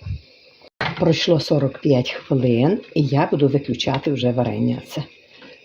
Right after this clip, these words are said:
це мені воно вже подобається, як воно зварилося. А якщо ви хочете густішого, тоді можна ще трошечки, щоб поварилося. Я отак беру, макаю, беру на тарілочку отак. Якщо воно вже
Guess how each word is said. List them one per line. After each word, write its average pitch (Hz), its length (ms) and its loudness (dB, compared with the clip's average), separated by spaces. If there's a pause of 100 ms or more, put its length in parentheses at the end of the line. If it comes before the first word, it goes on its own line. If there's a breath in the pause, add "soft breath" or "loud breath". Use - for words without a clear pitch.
(120)
це - 100 2
мені 160 460 2
воно 143 280 4
вже 143 340 -2
подобається, 135 760 -2
як 135 160 -2
воно 143 200 0
зварилося. 151 600 0 (340 loud breath)
А 185 100 0
якщо 175 280 4
ви 165 60 2
хочете 165 380 0
густішого, 156 760 -2 (480 loud breath)
тоді 254 440 2
можна 170 300 4
ще 139 200 2
трошечки, - 720 -6
щоб - 260 -10
поварилося. 131 580 0
Я 190 160 2
отак 151 240 0
беру, 160 360 2 (460 soft breath)
макаю, 151 480 -4
беру 147 200 4
на 143 160 4
тарілочку 131 580 -2
отак. - 360 -8 (360 loud breath)
Якщо - 260 2
воно 156 260 4
вже 147 220 2